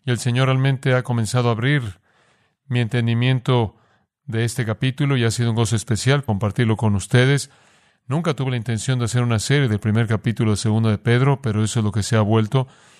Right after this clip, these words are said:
y confío en que Dios, en su juicio infinito,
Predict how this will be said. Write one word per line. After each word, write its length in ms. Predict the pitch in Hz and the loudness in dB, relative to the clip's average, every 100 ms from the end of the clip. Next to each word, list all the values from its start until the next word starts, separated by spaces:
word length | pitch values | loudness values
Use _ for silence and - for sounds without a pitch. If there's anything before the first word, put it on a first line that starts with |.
| _ | _
y 120 | 123 | -8
confío 360 | 117 127 113 147 | -2 -2 0 0
en 100 | 147 | 0
que 120 | 131 | 0
Dios, 380 | 117 135 151 139 | 2 2 2 2
en 80 | 113 | 0
su 160 | 113 | -2
juicio 320 | - 131 - 120 | -2 -2 0 -2
infinito, 640 | 104 110 123 - 123 113 | 0 0 0 2 0 -2